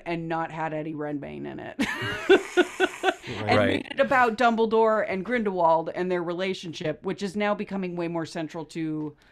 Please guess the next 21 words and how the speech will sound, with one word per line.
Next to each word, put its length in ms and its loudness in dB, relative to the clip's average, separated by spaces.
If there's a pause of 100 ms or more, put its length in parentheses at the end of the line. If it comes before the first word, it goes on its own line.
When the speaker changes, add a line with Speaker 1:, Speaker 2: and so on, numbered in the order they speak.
(440)
Speaker 1:
the 100 -6
series 460 -4
anyway. 460 -4
Speaker 3:
Well, 360 0
and 200 0
especially 580 -2
now 300 2
with, 360 -2
like, 380 -4
the 100 -2
way 220 0
that 260 -2 (480)
Mar-, 380 0
Marvel, 640 0
but 180 0
more 360 0
so 260 -2
Star 440 0
Wars 360 0
is 140 -6
handling 680 -4